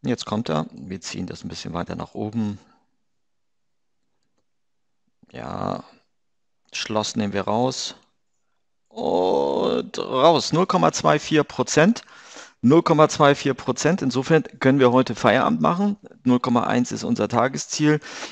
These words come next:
Also, das haben wir, denke ich mir, gut gemacht. Ähm, für den ersten Trade und dreizehntausendsiebenhundert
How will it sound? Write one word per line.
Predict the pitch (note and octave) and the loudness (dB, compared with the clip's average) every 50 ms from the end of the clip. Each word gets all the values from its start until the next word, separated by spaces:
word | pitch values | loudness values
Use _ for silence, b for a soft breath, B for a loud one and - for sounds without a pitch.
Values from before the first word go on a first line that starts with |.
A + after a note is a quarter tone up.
| B B | B B
Also, | - A2 C3 C#3 A2 F2+ G2+ - - - _ _ _ _ _ _ _ _ _ _ _ _ - - - | 4 6 6 6 6 4 0 -6 -10 -20 _ _ _ _ _ _ _ _ _ _ _ _ -20 -12 -8
das | - G2 - G#2+ | -6 -4 0 2
haben | A2 G#2+ G2 | 2 2 2
wir, | G#2 G2 F#2+ - - - | 2 2 0 -2 -4 -2
denke | - A2+ A2 A2 | 0 0 0 0
ich | A2 A#2 | -2 -4
mir, | G#2+ G2 F#2 F#2+ - _ _ _ _ - - - | -4 -2 -4 -6 -8 _ _ _ _ -20 -14 -2
gut | A#2 D#3+ F#3 - | 0 0 2 4
gemacht. | - E3+ D#3+ F#3 A3 G#3+ - - - - B B B B B B B B B B _ - | 6 8 8 8 8 6 2 -6 -12 -14 B B B B B B B B B B _ -2
Ähm, | B2 B2+ C3 C3 B2+ B2+ - - - - - | 2 4 6 6 6 4 2 0 -4 -14 -6
für | - - D3 | -2 0 2
den | C3+ C#3 | 4 4
ersten | B2 G#2+ C3 C3 C3 - - B2+ A#2+ | 4 6 6 4 4 2 0 -4 -2
Trade | - D3 D3 D#3+ F3+ - - | 2 4 4 4 4 0 -4
und | - - B2 C3 C3 B2+ A#2 - - - _ - - - | -4 -2 0 2 2 2 0 -2 -6 -12 _ -14 -6 -2
dreizehntausendsiebenhundert | A#2 F#2 A2 C3 C#3 - - C#3+ B2 - B2+ A#2 A#2 A#2 A#2+ G#2+ - A#2 A#2 G#2+ A#2+ A2+ C3 C#3 C#3 C3+ C3 - - - - | 2 4 4 4 2 2 -2 -4 -2 0 0 -2 0 0 -2 -2 -2 -4 -2 0 0 0 2 2 2 2 2 0 -2 -8 -16